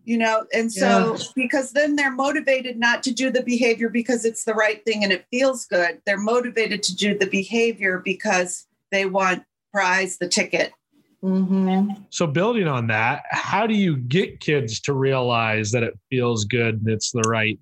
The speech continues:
Speaker 3: thing and not focus on the actual tangible motivator?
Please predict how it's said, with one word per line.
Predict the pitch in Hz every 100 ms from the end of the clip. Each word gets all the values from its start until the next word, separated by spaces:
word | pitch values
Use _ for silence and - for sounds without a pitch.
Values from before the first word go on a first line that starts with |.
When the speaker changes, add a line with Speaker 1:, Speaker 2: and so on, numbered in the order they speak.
| -
Speaker 3:
thing | 117 104 101 98 95 _ -
and | 123
not | 117 -
focus | - 113 - 107
on | 117 104 104
the | 104 113
actual | 110 101 - 107 101 98 95 90 _
tangible | - 143 127 117 110 107
motivator? | 110 107 101 95 95